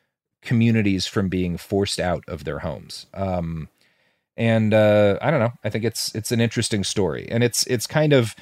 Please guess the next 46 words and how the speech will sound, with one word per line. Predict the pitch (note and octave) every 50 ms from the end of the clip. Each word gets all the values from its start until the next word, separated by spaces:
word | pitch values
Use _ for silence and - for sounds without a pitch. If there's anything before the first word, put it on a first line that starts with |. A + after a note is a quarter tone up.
| - - _ _ - - _ -
you | A#2+ A#2+ B2 A#2
see | - - D#3+ E3
when | D#3+ D3+ D3 C3
you, | A#2+ A#2+ - -
when | A2+ A#2 G#2+ F#2+ B2 A#2+
you | A2 A#2
hear | D3 C3+
eviction | A2 A2 A#2 - - A#2 G#2
events | G2 F#2+ F#2 D#2 -
talked | - - C3 A#2+ A#2+ - -
about, | A2 F2 F#2 E2+ E2 D2 - -
you, | G#2 G#2+ G2 - -
you, | G2 G#2 - - - - -
people | - B2 - G#2+ G2+
tend | - - A#2 G#2+
to | G2 G2
kind | - A2 F#2+ F#2 F2
of | F2 D#2+ D2 - - _ _ _ _ _ _ _ _ _ _ _ _ - - -
hone | - B2 A#2+ A#2 A2
in | G#2+ G#2+ G#2+ G#2+
on | F#2+ F2+ G2 F#2+
just | F2+ - A2 G#2 G2 - - - - - - _ - A2
the | G#2 G#2+
big | F#2 A#2+ G#2+ F2+
fights | - - A2 A2 F#2 - -
against | A2 F2 F#2 D#2 - - -
the | E2
police, | - - F#2 F#2 A2 A#2+ A#2 - -
which | G#2+ G#2 -
were | B2 A2
clearly | - - B2 A#2 A#2 A2+ A2
important, | A2 G#2+ G2+ - - A2+ A2 A2 G#2 -
or | A2+ C#3 C3+
they | C#3 C3
tend | B2 - C3+ A#2+
to | A2 G2+
hone | A2+ A2 A2
in | G#2 G2+
on | F#2+ F#2+
stuff | - - - -
that | - F#2
happened | F#2+ E2+ D#2+ E2+ D#2
elsewhere | E2+ F2+ F#2+ - - F2+ E2
in | D2 D2
the | D2
country, | - - E2 D2+ D2 - D2+ D2